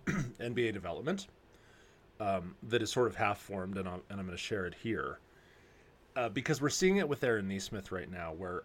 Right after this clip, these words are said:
a lot of fans, especially, <laughs> it was, like, two, three games in, and people were a little bit frustrated that he wasn't getting any kind of run. And then you hear the same thing from Brad that you heard from Doc, that you hear from every other coach, which is,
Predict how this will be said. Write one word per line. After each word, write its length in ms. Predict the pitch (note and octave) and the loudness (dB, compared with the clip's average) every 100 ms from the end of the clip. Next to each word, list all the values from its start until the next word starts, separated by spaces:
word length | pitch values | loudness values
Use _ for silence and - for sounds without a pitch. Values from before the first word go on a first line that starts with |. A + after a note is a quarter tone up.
| - | 0
a 60 | |
lot 200 | A2+ D#3 | 8 10
of 60 | A3 | 8
fans, 480 | - G#2+ F#2 F#2+ - | 4 -2 -2 -4 -6
especially, 580 | - - D#3 D#3+ - B2 | -6 0 2 4 2 4
<laughs> 0 | |
it 120 | E3 | 4
was, 140 | E3+ | 4
like, 140 | D4 - | 2 -2
two, 240 | - A3+ | -2 0
three 180 | G3 G3+ | 0 0
games 320 | D3+ C#3+ C3+ | 2 2 0
in, 180 | A#2 F#2 | -2 -2
and 140 | - G2 | -6 -4
people 340 | D3+ D#3 D3+ | -2 2 2
were 120 | A#2 | 2
a 60 | G2+ | 2
little 240 | F#2 B2 | 0 0
bit 140 | B2+ - | 0 -2
frustrated 560 | - G2+ - F#2+ F#2+ | -4 -4 -2 -4 -4
that 80 | F#2 | -6
he 80 | F#2+ | -6
wasn't 260 | F#2 F#2+ F#2+ | -6 -6 -6
getting 240 | E2+ D#2 | -8 -8
any 140 | E2 | -10
kind 200 | E2+ E2 | -8 -8
of 80 | C2+ | -6
run. 220 | G1+ G1+ - - - - - - - - - - - - - - - | -6 -8 -10 -18 -20 -20 -20 -20 -20 -20 -20 -20 -20 -20 -20 -14 0
And 120 | D#3+ | 4
then 100 | F3+ | 6
you 80 | F3 | 6
hear 180 | G3 F3 | 8 8
the 100 | D3 | 8
same 220 | E3+ D#3 | 4 4
thing 240 | - C3+ | 2 0
from 160 | A2+ G#2+ | 0 -2
Brad 380 | G#2 G2+ G#2 F#2 | 4 4 4 0
that 60 | |
you 120 | F2+ | -2
heard 180 | G2 G2+ | -2 -4
from 180 | - E2 | -6 -2
Doc, 360 | C#3+ C#3+ C#3+ D3+ | 4 6 6 4
that 80 | D#2+ | -2
you 80 | |
hear 160 | F#2+ G#2 | -2 -4
from 200 | G#2 F#2 | -4 -4
every 220 | F2 F2 | -2 0
other 200 | B2 C3 | 0 0
coach, 320 | - F2 - | -4 -8 -8
which 160 | F#2 E2+ | -8 -8
is, 320 | E2+ E2 - | -6 -6 -10